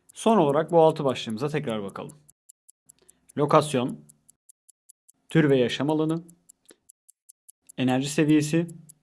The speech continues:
renovasyon durumu, bahçe ve teras ve son olarak garaj.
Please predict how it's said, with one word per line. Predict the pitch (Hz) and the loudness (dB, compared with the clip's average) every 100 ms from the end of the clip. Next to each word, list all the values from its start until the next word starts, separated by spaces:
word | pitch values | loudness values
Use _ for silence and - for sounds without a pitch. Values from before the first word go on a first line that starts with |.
| _ _ - _ - _ 104 | _ _ -20 _ -20 _ -8
renovasyon | 104 104 - 135 143 | -6 -6 -6 -4 0
durumu, | 151 156 165 - - - - _ - _ - _ - _ - _ _ | 2 2 2 -2 -18 -20 -20 _ -20 _ -20 _ -20 _ -20 _ _
bahçe | 113 139 - 160 160 | 0 0 0 2 2
ve | 143 | 2
teras | 139 104 - 180 - - _ - _ _ _ - _ - _ - _ _ _ - _ _ | -2 -4 -4 -6 -12 -20 _ -20 _ _ _ -20 _ -20 _ -20 _ _ _ -20 _ _
ve | 143 | -4
son | 143 156 | 2 2
olarak | 113 139 165 127 | 2 0 -2 -4
garaj. | 104 | -6